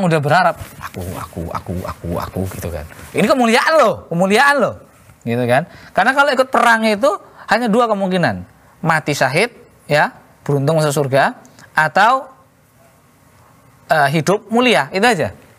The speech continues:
Hidup mulia atau mati syahid. Maka pemirsa yang dirahmati Allah Subhanahu wa Ta'ala, kala itu Nabi celingak-celinguk dan mencari seseorang. Akhirnya Nabi mengatakan, "Di mana Ali? Di mana Ali bin Abi Thalib?"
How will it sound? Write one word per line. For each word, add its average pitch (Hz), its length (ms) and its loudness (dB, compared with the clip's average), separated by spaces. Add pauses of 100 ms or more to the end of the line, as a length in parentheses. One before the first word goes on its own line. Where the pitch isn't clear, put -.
(360)
Hidup 139 160 -2
mulia 143 320 2
atau 175 80 0
mati 117 240 -4
syahid. 104 240 -4 (480)
Maka 110 240 2
pemirsa 139 320 0
yang 127 160 0
dirahmati 113 320 -2
Allah 104 160 -2
Subhanahu 95 320 -4
wa 90 160 -4
Ta'ala, 92 320 0 (1300)
kala 107 320 0
itu 107 240 -4
Nabi 120 240 0
celingak-celinguk 110 720 -4
dan 117 160 -2
mencari 107 400 -2
seseorang. 92 640 -6 (320)
Akhirnya 113 480 0
Nabi 110 160 -4
mengatakan, 107 640 -4 (1200)
"Di 143 160 0
mana 175 400 0
Ali? 113 380 -2 (1120)
Di - 80 -6
mana 160 240 0
Ali 110 80 -2
bin 98 160 -4
Abi 90 160 -6
Thalib?" 95 240 -12